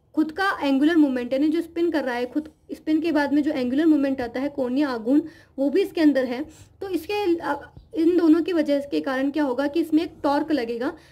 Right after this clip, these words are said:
जो कि इसको मूवमेंट करने पे मजबूर कर देगा। कैसे? इस टाइप से।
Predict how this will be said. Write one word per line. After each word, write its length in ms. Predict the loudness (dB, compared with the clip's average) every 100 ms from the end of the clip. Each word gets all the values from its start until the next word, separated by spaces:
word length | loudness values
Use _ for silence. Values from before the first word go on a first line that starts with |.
| _
जो 120 | -2 0
कि 140 | 0
इसको 240 | -2 0
मूवमेंट 380 | 4 6 6 4
करने 200 | 2 -2
पे 100 | 2
मजबूर 400 | 0 0 -4 -6
कर 140 | -4 -2
देगा। 220 | -2 -2
कैसे? 380 | -2 -4 -6 -12 -14 _ -4
इस 220 | -2 -2
टाइप 220 | -2 -4
से। 260 | -6 -14 -14